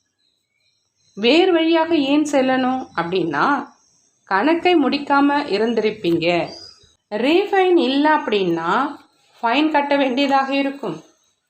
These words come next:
ஆகையினால உடன் செல்ல முடியாது. என்ன உறுதிமொழி செஞ்சிருக்கீங்கன்னு கேக்குறாங்க பாபா. உடன் செல்வோம் அப்படின்னா அல்லது நின்று செல்வோம்னா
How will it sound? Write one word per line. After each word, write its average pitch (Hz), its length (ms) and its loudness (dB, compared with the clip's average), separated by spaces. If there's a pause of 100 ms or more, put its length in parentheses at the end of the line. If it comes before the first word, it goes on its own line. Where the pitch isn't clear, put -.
(280)
ஆகையினால 190 680 -2 (640)
உடன் 277 300 2
செல்ல 220 300 0
முடியாது. 151 560 -6 (1000)
என்ன 349 460 4
உறுதிமொழி 320 640 0
செஞ்சிருக்கீங்கன்னு 233 920 -2
கேக்குறாங்க 180 420 -2
பாபா. 147 320 -4 (840)
உடன் 214 340 0
செல்வோம் 240 560 2
அப்படின்னா 170 520 0 (680)
அல்லது 277 340 2
நின்று 285 400 4
செல்வோம்னா 285 560 2